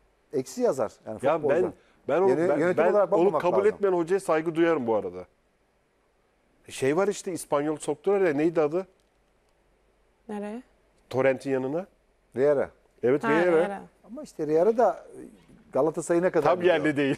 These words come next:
Speaker 2: <laughs>
Speaker 1: Tam yerli değil. Ne kadar yani Galatasaray'ı biliyor? Tamam oynadı. Üç sene iyi işler yaptı gitti. O da mesela baktığın zaman çok iyi bir insan ama asosyal. Yani orada kim olabilir?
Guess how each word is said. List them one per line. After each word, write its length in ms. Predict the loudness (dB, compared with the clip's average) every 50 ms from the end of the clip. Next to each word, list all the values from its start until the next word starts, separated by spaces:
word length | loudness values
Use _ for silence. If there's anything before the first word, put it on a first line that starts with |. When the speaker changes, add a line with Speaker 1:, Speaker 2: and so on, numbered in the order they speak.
| -4 -10
Speaker 2:
<laughs> 100 | -8 -4 -2
Speaker 1:
Tam 200 | 0 0 2 2
yerli 200 | 2 2 0 0
değil. 120 | -2 -2
Ne 120 | 0 0 0
kadar 220 | 2 2 2 2
yani 240 | 4 2 2 2 2
Galatasaray'ı 440 | 2 2 2 0 0 -2 -2 -2 0
biliyor? 120 | 0 -2 -2
Tamam 260 | -2 -2 0 0 0
oynadı. 400 | 0 0 0 0 0 0 0 0 -4 _ _ _
Üç 120 | -18 -12 -6
sene 240 | -4 -2 0 0 0
iyi 80 | -2 -4
işler 260 | -4 -2 0 0 2
yaptı 300 | 2 2 0 0 -4 -8
gitti. 360 | -10 -10 -10 _ -8 -8 -8 _ _ _ _ _ _ _ _ _
O 120 | -2 0 0
da 60 | 2
mesela 380 | 0 0 2 2 4 4 4
baktığın 260 | 2 0 -2 -4 -6 -4
zaman 180 | -2 -2 -2
çok 220 | -2 -2 -4 -2 -2
iyi 180 | -2 -2 -2
bir 40 | -2
insan 220 | -4 -2 -2 -2
ama 140 | -2 0 0 0
asosyal. 440 | 0 0 -2 -4 -2 -2 -2 0
Yani 180 | 0 0 2 2
orada 280 | 2 2 2 2 0 -2 -2 -8 -20 -20 -20 _ _ _ _ -6
kim 160 | -4 0 0
olabilir? 300 | 2 2 2 0 -2